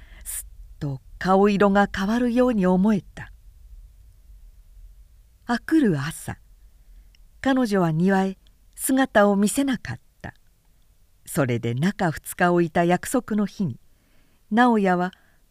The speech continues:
川庄へ出かけて行った。川庄は千代川の河畔にある。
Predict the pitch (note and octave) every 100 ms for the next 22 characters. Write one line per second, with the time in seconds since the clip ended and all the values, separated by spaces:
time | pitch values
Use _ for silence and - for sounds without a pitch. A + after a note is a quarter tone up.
0 | _ - C4 D4+ - G3+ E3 D3+ E3 A3
1 | A3 F#3+ - D#3 A#2 - _ - G#2+ -
2 | - _ _ - _ _ _ _ _ _
3 | _ _ _ _ - B3 C#4 D4 - G3+
4 | F3+ F3 - - - _ _ - - B3
5 | C#4 C4 B3 A#3+ A3+ - E3 G3 F#3+ F3+
6 | E3 C#3 A2